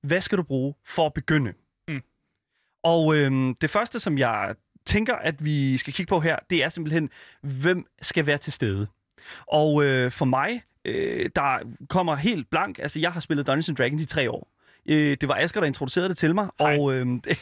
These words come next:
Speaker 2: er mig.
Speaker 1: og, øh, det eneste, som, øhm, som, som jeg har at sige til det, det er,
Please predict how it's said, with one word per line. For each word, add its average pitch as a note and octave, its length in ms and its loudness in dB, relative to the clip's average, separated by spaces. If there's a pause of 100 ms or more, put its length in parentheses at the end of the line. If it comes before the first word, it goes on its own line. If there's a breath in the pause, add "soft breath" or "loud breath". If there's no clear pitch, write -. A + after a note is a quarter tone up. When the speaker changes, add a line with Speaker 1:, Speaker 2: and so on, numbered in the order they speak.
(100)
Speaker 2:
er G3 100 2
mig. B2+ 220 -2 (100)
Speaker 1:
og, D#3 400 2
øh, D3 200 0
det F3+ 200 -2
eneste, A#3+ 380 0
som, D3 280 0
øhm, A2+ 460 -2 (160)
som, - 220 -4
som D3 180 0
jeg C#3 80 2
har G3 140 0
at F3 80 -4
sige F#3+ 220 -8
til D#3 200 -2
det, F3 120 -4
det D#3+ 160 -2
er, D#3 200 -2